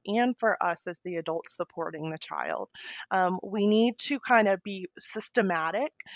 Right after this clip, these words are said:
about tackling one behavior during one routine, um, so that it's feasible and that we're taking a practical approach that's not too overwhelming.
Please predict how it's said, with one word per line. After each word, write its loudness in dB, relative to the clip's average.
about 4
tackling 0
one 4
behavior 0
during 0
one 0
routine, -4
um, 4
so 0
that 6
it's 0
feasible 0
and 2
that 2
we're 2
taking -2
a 0
practical -6
approach -4
that's -8
not -2
too -4
overwhelming. -2